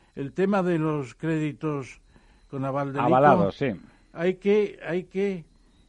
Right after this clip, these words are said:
Speaker 1: eh, mejorarlos y ampliarlos.
Speaker 2: Bueno, de momento el gobierno no parece que esté por la labor, ¿no?
Speaker 1: Pues yo creo que sí, que está por la labor.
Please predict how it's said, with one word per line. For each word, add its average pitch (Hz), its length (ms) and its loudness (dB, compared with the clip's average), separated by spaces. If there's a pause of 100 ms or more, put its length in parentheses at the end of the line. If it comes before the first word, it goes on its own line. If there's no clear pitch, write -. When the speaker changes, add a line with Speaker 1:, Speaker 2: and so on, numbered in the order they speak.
(140)
Speaker 1:
eh, 135 880 -12
mejorarlos 196 880 -2
y 147 160 -10
ampliarlos. 131 560 -6
Speaker 2:
Bueno, 202 220 4
de 147 80 6
momento 135 260 4
el 190 80 6
gobierno 185 320 6
no 233 140 4
parece 147 260 2
que 127 80 -2
esté 139 160 -2
por 123 160 0
la 117 80 4
labor, 165 320 2
¿no? 196 300 -2 (180)
Speaker 1:
Pues 151 220 -6
yo 214 140 0
creo 226 180 -4
que 180 100 -4
sí, 165 260 -6
que 143 120 -14
está 156 240 -12
por 170 100 -12
la 151 120 -8
labor. 131 320 -12